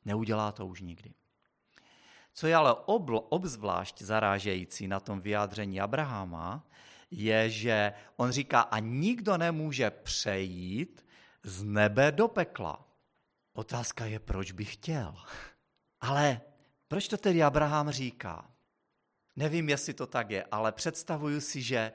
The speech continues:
že Lazar, který stál vedle Abrahama, se na něho podíval a říká: „Jo, já půjdu, pošli mě, já mu donesu trochu té vody.“ A Abraham mu říká:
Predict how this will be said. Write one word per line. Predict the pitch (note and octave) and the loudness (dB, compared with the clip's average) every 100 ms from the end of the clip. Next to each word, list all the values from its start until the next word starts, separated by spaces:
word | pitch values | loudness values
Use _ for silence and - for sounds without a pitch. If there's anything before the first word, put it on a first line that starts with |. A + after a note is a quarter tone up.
| - _ _ _ - | -14 _ _ _ -16
že | A#2+ B2+ | -2 2
Lazar, | A2+ C3 A3+ F3+ C3 | 4 2 2 2 0
který | - C3 B2+ | 0 -4 -4
stál | - - B2+ | -6 -2 -2
vedle | B2 B2+ A2 | 0 0 0
Abrahama, | A2 A#2+ C3+ C#3 B2+ A#2+ G#2+ | 0 0 0 0 0 0 -2
se | - B2+ | -2 -4
na | C3 | -2
něho | B2+ A#2+ | -4 -6
podíval | - C#3 C3 A#2+ A2 G2+ F#2+ G#2 - - _ _ _ _ - | -4 -2 -2 -2 0 2 0 -2 -12 -20 _ _ _ _ -6
a | |
říká: | A2 A#2 A2+ A#2 F#2+ G2+ _ - | -4 -4 -4 -4 -4 -6 _ -6
„Jo, | B2 G3 F3 | 2 2 4
já | E3+ | 2
půjdu, | E3 - A3+ B2+ F#2 - _ _ _ _ | 0 -2 -4 -4 -4 -14 _ _ _ _
pošli | - G#3 - G#3 | -6 -4 -2 -2
mě, | D#3+ A2 F2 - _ _ _ _ _ _ _ - | -4 -8 -12 -18 _ _ _ _ _ _ _ -4
já | D#3+ | 0
mu | G3 | 4
donesu | F#3+ G#3+ G#3 E3 | 4 4 0 -4
trochu | - B2+ C3+ | -4 -4 -6
té | - G#2+ | -6 -6
vody.“ | G2+ F#2+ - - _ _ _ _ _ _ _ _ _ _ _ _ _ _ _ _ | -4 -8 -10 -18 _ _ _ _ _ _ _ _ _ _ _ _ _ _ _ _
A | F#2+ | -6
Abraham | F2+ G#2 G#2 | -2 0 0
mu | G2+ | -2
říká: | F#2 G2 - F#2+ F#2+ | -6 -6 -4 -4 -4